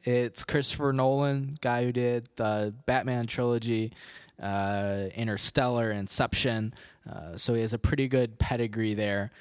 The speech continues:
Um, and it's scored by Hans Zimmer. The two of them work together on pretty much every Christopher Nolan film except for a couple of his earlier ones. But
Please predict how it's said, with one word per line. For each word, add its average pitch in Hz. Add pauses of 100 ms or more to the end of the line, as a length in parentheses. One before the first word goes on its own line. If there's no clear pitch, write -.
(320)
Um, 101
and 107
it's 98
scored 123
by 110
Hans 110
Zimmer. 127
The 117
two 120
of 110
them 110
work 101
together 101
on 98 (160)
pretty 139
much 135
every 117
Christopher 120
Nolan 110
film 113
except -
for 95
a 110
couple 110
of 101
his 98
earlier 110
ones. 107 (720)
But 123